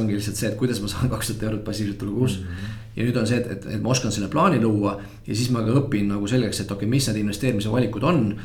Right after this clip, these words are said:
Speaker 1: mis see minu võib-olla kirg või passion nagu rohkem on, kas ma lähen nüüd ettevõtluse teed, lähen ma kinnisvara teed, lähen ma, äh, pabervaradesse investeerimise teed, et sa leiad selle oma tee, lähed seal nagu sügavuti ja siis on sul lihtsalt nagu aega vaja.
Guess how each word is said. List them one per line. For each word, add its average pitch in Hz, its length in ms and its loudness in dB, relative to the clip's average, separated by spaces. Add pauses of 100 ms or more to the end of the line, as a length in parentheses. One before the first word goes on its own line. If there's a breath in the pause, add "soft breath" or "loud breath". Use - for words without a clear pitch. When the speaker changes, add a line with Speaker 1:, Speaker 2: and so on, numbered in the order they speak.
(220 loud breath)
Speaker 1:
mis 123 240 0
see 104 80 0
minu 139 240 6 (320)
võib-olla 101 760 -2
kirg 117 340 2
või 98 100 -2
passion 107 400 0 (520 loud breath)
nagu 98 320 -2
rohkem 127 320 2
on, 104 120 -2
kas - 180 -6
ma 104 120 -2
lähen 98 160 -2
nüüd 98 100 -2
ettevõtluse 110 480 -2
teed, 110 200 -2
lähen 98 200 -4
ma 98 80 -8
kinnisvara 107 480 -2
teed, 104 280 -2
lähen 104 240 -2
ma, 101 180 -4 (400 loud breath)
äh, 98 180 -6
pabervaradesse 107 720 0
investeerimise 101 540 -4
teed, 135 280 0 (200 loud breath)
et 101 80 -6
sa 110 80 -2
leiad 120 200 4
selle 113 200 0
oma 117 200 2
tee, 131 560 2
lähed 107 280 0
seal 131 220 2
nagu 98 180 -2
sügavuti 98 600 0
ja - 300 -14
siis 117 180 0
on 113 80 2
sul 110 80 0
lihtsalt 107 220 -4
nagu 139 160 -2
aega 175 180 -4
vaja. 58 140 -6